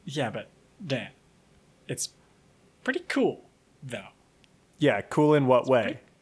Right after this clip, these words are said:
Speaker 1: it's, it's pretty cool. Uh, I don't know if you've noticed, but at one point she's able to follow Victra, um, by, like, seeing,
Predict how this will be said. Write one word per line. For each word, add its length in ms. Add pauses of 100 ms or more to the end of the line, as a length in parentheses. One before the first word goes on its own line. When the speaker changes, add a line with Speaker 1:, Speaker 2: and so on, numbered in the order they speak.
(120)
Speaker 1:
it's, 140 (120)
it's 220
pretty 280
cool. 720 (580)
Uh, 680
I 80
don't 120
know 100
if 160
you've 140
noticed, 640 (420)
but 300
at 100
one 160
point 240
she's 200
able 220
to 260
follow 400
Victra, 520 (760)
um, 840 (580)
by, 220
like, 260
seeing, 640